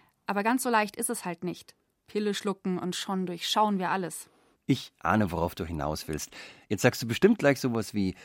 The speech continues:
Speaker 2: lebenslanges Lernen.
Speaker 1: Sehr gut. <laughs> Oder sagen wir,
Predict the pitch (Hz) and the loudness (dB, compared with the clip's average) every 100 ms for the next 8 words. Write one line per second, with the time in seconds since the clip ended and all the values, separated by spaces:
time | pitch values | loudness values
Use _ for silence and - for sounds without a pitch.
0 | - - 104 147 147 - 90 104 113 - | -18 -2 2 2 2 0 -2 -2 -4 -6
1 | 73 80 117 73 - - - _ - 277 | -6 -4 -6 -8 -12 -20 -20 _ -4 0
2 | 349 233 175 - _ _ - - 247 - | 2 0 -4 -10 _ _ -20 -8 0 0
3 | - 220 220 214 220 214 208 | 4 4 6 6 6 4 2